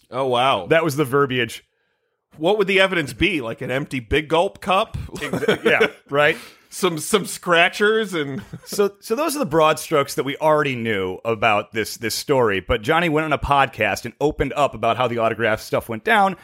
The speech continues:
Speaker 2: And because it's the
Speaker 1: Wait, I'm
Speaker 2: seedy
Speaker 1: sorry.
Speaker 2: underbelly
Speaker 1: He cleared the air on a podcast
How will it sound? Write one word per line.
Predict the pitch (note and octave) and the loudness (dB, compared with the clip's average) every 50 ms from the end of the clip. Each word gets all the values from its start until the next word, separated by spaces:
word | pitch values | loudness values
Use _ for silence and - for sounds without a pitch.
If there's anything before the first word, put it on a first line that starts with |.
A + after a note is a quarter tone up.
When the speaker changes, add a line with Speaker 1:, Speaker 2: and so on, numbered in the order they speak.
| - - - - | -20 -20 -16 -12
Speaker 2:
And | - G#3 | -10 -10
because | A#3+ A#3+ - C4 C4+ A3+ A#3+ | -10 -6 -2 -2 -2 -2 -2
it's | A3 - | -4 -2
the | D3 | 0
Speaker 1:
Wait, | F3 F#3 F#3 F#3 | 0 2 2 2
I'm | F#3+ G3+ | 0 0
Speaker 2:
seedy | G3 G#3 E3+ | 0 0 0
Speaker 1:
sorry. | D3 C#3 C3 D3 | 2 2 0 0
Speaker 2:
underbelly | D3+ C3 C3+ C3 C3 C3 C3+ | 0 0 0 0 0 -2 -4
Speaker 1:
He | C3 | -4
cleared | F#3+ G3 G3 G#3+ A3 A3+ A3+ F#3 | -2 0 0 0 0 0 -2 -4
the | E3+ G3 F#3 E3+ D#3 | -6 -6 -6 -2 2
air | D3+ D#3+ E3+ F#3 G3 G3+ G3+ | 2 4 4 4 2 0 0
on | F3 D3+ | 0 -2
a | D3 | -2
podcast | - - - D#3 E3 D#3+ D3+ - F3 F3 F3 E3 - | -2 -2 0 0 0 0 -2 0 0 0 0 0 -4